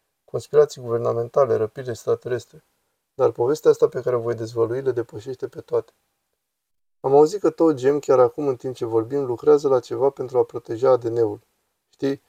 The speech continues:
ei clonează politicieni. Acești stăpâni extraterestri au ajuns la politicienii noștri,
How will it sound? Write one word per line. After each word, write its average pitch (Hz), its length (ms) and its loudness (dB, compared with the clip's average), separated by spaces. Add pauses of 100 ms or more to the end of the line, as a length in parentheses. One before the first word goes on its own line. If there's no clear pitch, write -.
(160)
ei 139 300 2
clonează 135 460 2
politicieni. 123 760 -6 (540)
Acești 113 340 -4
stăpâni 143 300 -2
extraterestri 131 640 0
au 123 100 8
ajuns 131 260 2
la 131 120 2
politicienii 120 600 -8
noștri, 117 420 -8